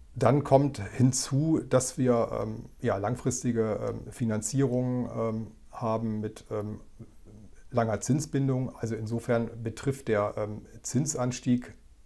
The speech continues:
die meisten Käufer, ähm, <clears throat> oder die, die meisten Besitz-, Eigenheimbesitzer, ähm, erstmal nicht.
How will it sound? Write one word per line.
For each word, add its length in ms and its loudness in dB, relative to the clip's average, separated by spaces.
die 100 2
meisten 640 0
Käufer, 760 4
ähm, 260 2
<clears throat> 260 8
oder 220 4
die, 240 2
die 120 0
meisten 360 2
Besitz-, 360 0
Eigenheimbesitzer, 1120 4
ähm, 320 0
erstmal 380 0
nicht. 300 0